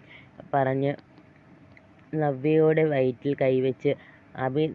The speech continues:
ഞെക്കുമ്പോൾ, "എന്താ, എന്താ?" എന്ന് ചോദിച്ച് ചാടി എഴുന്നേൽക്കുകയാണ് നവ്യ. അത് കണ്ട്, "നിനക്ക് എന്തെങ്കിലും കുഴപ്പമുണ്ടോ?" എന്ന് ചോദിക്കുന്ന അഭിയോട്, "എന്താ?" എന്ന് ഞെട്ടലോട് ചോദിക്കുകയാണ് നവ്യ.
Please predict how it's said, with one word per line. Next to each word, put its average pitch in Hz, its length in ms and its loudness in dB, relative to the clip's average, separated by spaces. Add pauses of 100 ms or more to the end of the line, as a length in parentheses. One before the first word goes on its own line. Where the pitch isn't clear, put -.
(200)
ഞെക്കുമ്പോൾ, 131 580 -2 (180)
"എന്താ, 170 340 2 (160)
എന്താ?" 143 320 0 (100)
എന്ന് 139 220 -4
ചോദിച്ച് 135 640 -2 (1300)
ചാടി 143 400 0
എഴുന്നേൽക്കുകയാണ് 135 760 0
നവ്യ. 120 280 -2 (160)
അത് 147 180 -2
കണ്ട്, 160 240 -2 (100)
"നിനക്ക് 156 360 -4 (100)
എന്തെങ്കിലും 143 440 -4
കുഴപ്പമുണ്ടോ?" 135 720 -2
എന്ന് 131 240 -6
ചോദിക്കുന്ന 135 560 -4 (100)
അഭിയോട്, 123 460 -6
"എന്താ?" 170 360 -4 (220)
എന്ന് 147 160 -6
ഞെട്ടലോട് 143 580 -2
ചോദിക്കുകയാണ് 135 720 -4
നവ്യ. 117 300 -4